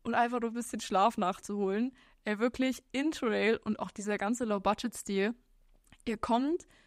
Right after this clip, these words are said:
von diesem Trip wieder und ihr seid für die kleinsten Dinge so dankbar. Und das feiere ich irgendwie an diesem Lifestyle, weil es geht auch sehr viel ohne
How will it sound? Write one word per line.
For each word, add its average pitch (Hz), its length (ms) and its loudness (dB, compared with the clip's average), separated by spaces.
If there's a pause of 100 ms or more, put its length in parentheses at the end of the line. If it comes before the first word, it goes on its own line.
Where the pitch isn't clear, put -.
von 220 160 -4
diesem 208 220 -2
Trip 269 300 -2
wieder 226 540 2
und 214 140 -2
ihr 208 120 0
seid 202 220 -2
für - 140 -10
die 190 120 -6
kleinsten 214 580 -2
Dinge 208 300 -2
so 214 220 -2
dankbar. 208 520 2
Und 190 120 0
das 233 160 -4
feiere 302 340 4
ich 202 120 -4
irgendwie 208 200 -2
an 202 100 -2
diesem 202 220 -2
Lifestyle, 196 640 2 (300)
weil 220 200 0
es - 220 -8
geht 262 280 2
auch 208 180 -4
sehr 214 280 4
viel - 240 -8
ohne 247 480 2